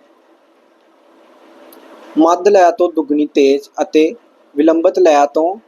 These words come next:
ਚੌਗੁਣੀ ਲੈ ਨੂੰ ਦਰੁੱਤ ਲੈ ਕਹਿੰਦੇ ਹਨ। ਇਸ ਲੈ ਨਾਲ ਸੰਗੀਤ ਵਿੱਚ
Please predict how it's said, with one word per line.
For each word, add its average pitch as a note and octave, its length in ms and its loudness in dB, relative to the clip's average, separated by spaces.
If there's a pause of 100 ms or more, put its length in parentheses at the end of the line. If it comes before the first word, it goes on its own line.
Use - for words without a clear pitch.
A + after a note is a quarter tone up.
(380)
ਚੌਗੁਣੀ E3+ 580 2
ਲੈ C3+ 380 0 (240)
ਨੂੰ D#3+ 300 -2 (140)
ਦਰੁੱਤ F3+ 280 -2
ਲੈ C#3 280 2 (360)
ਕਹਿੰਦੇ F3 360 0
ਹਨ। C3+ 260 -8 (880)
ਇਸ F3+ 200 0
ਲੈ E3 260 4
ਨਾਲ D#3 340 -2 (240)
ਸੰਗੀਤ E3 480 -6
ਵਿੱਚ F3 420 -4